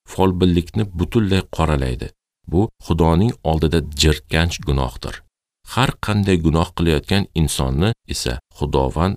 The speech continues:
jazolashi muqarrar. Demak, folbinlik bilan mashg'ul inson bu ogohlantirishni eshitib, folbinlikni to'xtatishi va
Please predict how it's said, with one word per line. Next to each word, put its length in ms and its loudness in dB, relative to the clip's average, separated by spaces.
jazolashi 640 0
muqarrar. 640 -2
Demak, 260 6
folbinlik 580 2
bilan 200 2
mashg'ul 480 2
inson 380 0
bu 240 2
ogohlantirishni 920 0
eshitib, 320 -2
folbinlikni 760 2
to'xtatishi 680 -2
va 120 2